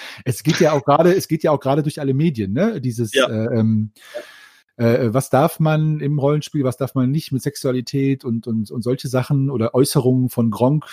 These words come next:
Speaker 1: der dann irgendwie bei Ulysses sagt, „Bringt mir eine Dirne zum Auspeitschen“ oder so.
Speaker 2: Ja, das hatten wir
Speaker 1: Ähm,
Speaker 2: heute auch, das war heute auch schon hier riesen Gesprächsthema, ja, aber
Speaker 1: ganz,
Speaker 2: okay.
Speaker 1: ja, und dann auch, äh, was da, was darf in Filmen gezeigt werden, ne? Also, äh,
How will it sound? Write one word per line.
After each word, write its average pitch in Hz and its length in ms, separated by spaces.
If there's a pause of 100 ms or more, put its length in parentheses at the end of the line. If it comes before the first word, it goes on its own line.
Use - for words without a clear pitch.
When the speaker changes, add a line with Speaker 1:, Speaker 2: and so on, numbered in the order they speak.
(120)
Speaker 1:
der 123 160
dann 120 160
irgendwie 131 320
bei 117 140
Ulysses 123 280
sagt, 120 320
„Bringt 131 220
mir 127 60
eine 117 160
Dirne 135 320
zum 123 160
Auspeitschen“ 123 580
oder 113 160
so. 117 200 (420)
Speaker 2:
Ja, 147 420
das 135 260
hatten 139 200
wir 143 80
Speaker 1:
Ähm, 147 160
Speaker 2:
heute 147 160
auch, 143 180
das - 160
war 135 120
heute 139 180
auch 131 100
schon 135 160
hier 131 160
riesen 127 160
Gesprächsthema, 120 800
ja, 104 200
aber 104 120
Speaker 1:
ganz, 165 140
Speaker 2:
okay. 233 220
Speaker 1:
ja, 175 180
und 156 280
dann 156 120
auch, 180 260
äh, 151 400
was 151 200
da, 135 260
was 135 160
darf 143 180
in 131 80
Filmen 160 380
gezeigt 101 420
werden, 95 260
ne? 180 200
Also, 113 460
äh, 135 240